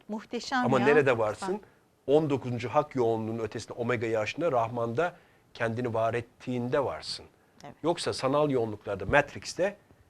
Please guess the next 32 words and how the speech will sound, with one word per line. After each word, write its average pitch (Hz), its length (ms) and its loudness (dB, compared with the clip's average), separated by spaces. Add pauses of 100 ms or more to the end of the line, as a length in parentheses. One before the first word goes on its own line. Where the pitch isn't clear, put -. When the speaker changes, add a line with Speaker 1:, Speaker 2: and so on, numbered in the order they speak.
(340)
Speaker 1:
Yok. 165 260 -4
Speaker 2:
benliklerinle 135 720 2
orada 143 300 0
zaten 147 440 -2 (140)
ölüsün. 139 380 -4 (220)
Speaker 1:
Ego 208 220 4
zihin 214 300 -2
programında 180 600 -2
dolaş 214 420 2
dur. 170 160 -4
Speaker 2:
Evet, 113 220 -8 (260)
sanal. 110 360 -6 (300)
Speaker 1:
<laughs> 226 320 -14
Speaker 2:
İllüzyondasın. 117 720 -4
Speaker 1:
Doğru, 151 80 -2
Speaker 2:
İşte 139 220 2
Speaker 1:
illüzyonda. 135 480 -10 (120)
Speaker 2:
benim 175 300 6
naçizane 117 520 2
görevim 117 480 0
de 175 160 4
Aton'u 117 440 -2
devreye 113 260 0
almak 117 280 -4
ve 104 100 -6
bütün 165 220 -8
çalışmalarımla 135 640 -2
Speaker 1:
Evet. 170 100 -8 (480)
Speaker 2:
o 190 240 6 (400)
kapıyı 139 400 0
açtırmak 110 800 -4
birlikte. 101 460 -6